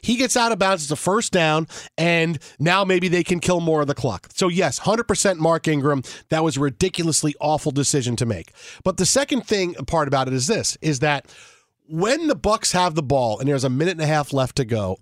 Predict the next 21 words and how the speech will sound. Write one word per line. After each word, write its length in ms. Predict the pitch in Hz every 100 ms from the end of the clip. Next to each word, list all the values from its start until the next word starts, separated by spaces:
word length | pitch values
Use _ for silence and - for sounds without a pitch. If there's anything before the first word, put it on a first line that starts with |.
| -
and 320 | 135 127 131
they're, 320 | 127 139 135 123
they're 300 | 139 147 139 -
in, 420 | 165 185 185 185 - - _ _ _ 143
they're 160 | 165
deep 420 | 135 104 208 214 -
in 420 | 175 175 165 165 -
Saints 360 | - 165 147
territory, 600 | - 131 120 113 95 82 - _ _ _ -
the 80 | 156
Saints 340 | - 254 311 233
have 180 | 214 196
to 80 |
be 100 | 170
thinking, 480 | 170 180 160 160 147 -
"Okay, 360 | 151 - 95 - _ _ _ _ -
we 100 | 143
just 240 | 135 220 208
watched 300 | 202 190 -
Brady 320 | 175 165 151
go 460 | 127 143 135 131